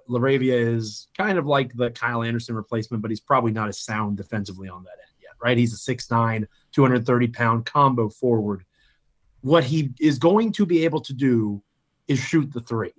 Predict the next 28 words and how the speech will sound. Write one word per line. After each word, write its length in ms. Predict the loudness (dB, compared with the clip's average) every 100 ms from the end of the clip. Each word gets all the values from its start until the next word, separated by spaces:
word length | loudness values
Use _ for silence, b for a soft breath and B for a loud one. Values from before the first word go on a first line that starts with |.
| _ _ _ _ _ _
He 100 | 0
was 120 | 0
a 60 |
career 300 | 0 0 2
thirty-seven 600 | 2 2 2 2 0 -2 -4
percent 360 | -4 -4 -4
shooter 380 | -4 -2 0 0
in 80 | -2
college 460 | -2 0 0 -2
in 100 | -6
eighty-eight 420 | -2 0 0 0 -2
games, 400 | -4 -2 -4 -6
uh, 160 | -8
according 360 | -10 -6 -4 -4
to, 300 | -4 -4 -4
uh, 200 | -8 -10
sports 340 | -12 0 0 2
reference 320 | 0 0 -2
dot 220 | -4 -4
com. 340 | -2 2 2 -2 b b b b
He 400 | 0 4 6 4
did 180 | 2
a 40 | 2
remarkable 520 | 4 4 4 2 -4
job 380 | 0 2 2 0
as 180 | -2 -2
a 100 | -4
scorer 640 | -6 -2 2 4 4 2